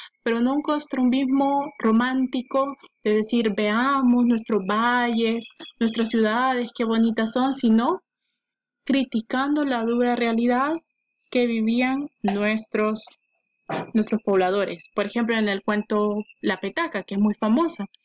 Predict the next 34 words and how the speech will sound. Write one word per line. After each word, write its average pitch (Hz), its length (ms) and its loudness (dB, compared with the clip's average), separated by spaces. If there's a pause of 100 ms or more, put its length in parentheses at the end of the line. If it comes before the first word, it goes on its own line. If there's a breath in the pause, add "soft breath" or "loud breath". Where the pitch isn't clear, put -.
(300)
en 214 180 2
ese 226 240 0
cuento 339 340 0
lo 226 120 -2
que 220 80 -2
está 220 180 -2
haciendo 262 480 0
es 330 220 0 (460)
criticar 262 1080 0 (280)
el 220 140 0
hecho 220 500 0
de 208 180 2
que 202 340 0
esta, 240 600 -2 (160)
esta 220 220 -2
pobre 233 540 0 (360)
muchacha, 254 480 2
la 226 140 -6
que 190 100 -4
llamaban 180 400 0
Petaca, 302 500 -4 (380 loud breath)
había 220 320 0
sido 226 340 0
violentada 262 1040 0
desde 214 360 0
muy 202 180 2
joven. 190 380 -6 (2750)
Luego 240 500 0
terminamos 247 500 2
con 254 180 0
José 247 260 2
María 240 480 0
Peralta 202 420 -4
Lagos, 285 320 -2